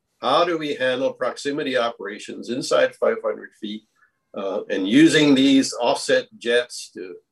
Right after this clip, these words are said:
brake us more slowly and, and, and put most of the thrust away from the satellite and stop all this bad stuff that could happen. Um,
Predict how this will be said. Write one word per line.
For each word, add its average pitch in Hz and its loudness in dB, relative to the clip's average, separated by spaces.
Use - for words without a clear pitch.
brake 131 0
us 123 0
more 113 0
slowly 147 2
and, 104 -10
and, 92 -8
and - -18
put - -6
most 147 2
of 113 -6
the 113 -4
thrust 131 0
away 143 0
from 120 -2
the 107 -6
satellite 117 -2
and 107 -6
stop 143 2
all 117 4
this 113 -4
bad 120 -2
stuff - -6
that - -10
could - -10
happen. 117 -2
Um, - -8